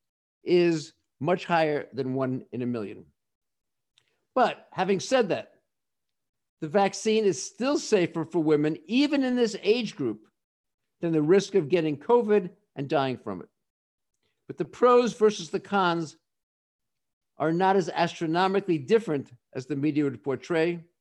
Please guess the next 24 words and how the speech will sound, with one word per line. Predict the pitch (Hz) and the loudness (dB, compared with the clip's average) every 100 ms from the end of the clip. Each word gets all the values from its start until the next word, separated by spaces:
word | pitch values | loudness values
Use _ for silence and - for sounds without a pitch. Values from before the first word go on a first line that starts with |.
| _ _ _ _ _ _ _ _ _ | _ _ _ _ _ _ _ _ _
And | 139 | -4
of | 147 147 | -4 0
course, | 233 202 160 - - _ - | 2 2 0 -12 -20 _ -2
there | 151 | 0
are | 151 | 0
two | - 165 | 2 4
alternative | 143 - 247 214 151 | 4 2 4 4 4
vaccines, | 135 - 147 127 113 | 0 -2 -6 -6 -4
the | 131 | -4
Moderna | 110 151 139 131 | -2 0 0 0
and | 120 | -4
Pfizer, | - 170 180 123 90 - _ _ _ _ _ | 2 2 2 -2 -10 -12 _ _ _ _ _
that | 147 | -2
have | 143 120 | -2 0
yet | 151 226 - - _ - | 2 2 0 -8 _ -6
to | 151 143 139 123 _ _ | -2 0 -2 -6 _ _
demonstrate | 180 196 175 - 156 139 | 0 2 0 0 -2 -2
this | 135 - | -8 -6
complication | 135 117 127 - 233 220 214 214 - _ _ - | -6 -6 -4 0 0 0 -4 -4 -12 _ _ -10
that | 143 | -2
women | 151 147 139 | 0 0 -2
could | 151 135 | -2 -4
avail | 117 131 120 | -2 -2 -2
themselves | 117 117 - 113 107 104 | -2 -8 -6 -4 -4 -8